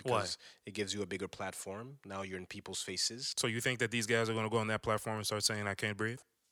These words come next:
Speaker 2: Personal, no, or just bra-, raise awareness. But personally, personally, with, um,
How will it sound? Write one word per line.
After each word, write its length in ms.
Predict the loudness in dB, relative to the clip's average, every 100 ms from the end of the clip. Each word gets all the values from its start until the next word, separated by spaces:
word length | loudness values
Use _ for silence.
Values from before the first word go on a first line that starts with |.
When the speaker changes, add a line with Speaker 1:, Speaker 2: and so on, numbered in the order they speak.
| _
Speaker 2:
Personal, 460 | 2 4 6 4 0
no, 160 | 2 4
or 140 | 4
just 240 | 0 -2
bra-, 140 | -2 -2
raise 260 | 0 0 0
awareness. 540 | 0 0 0 0 -2
But 200 | -2 -6 _ -4
personally, 720 | 2 6 6 4 -2 -6 -14 _ _ _ _ _ _ 0
personally, 500 | 2 2 0 -6 -16 _ _ _ _ _ _ -4
with, 400 | -4 -4 -4 0
um, 540 | 0 0 -2 -6 -10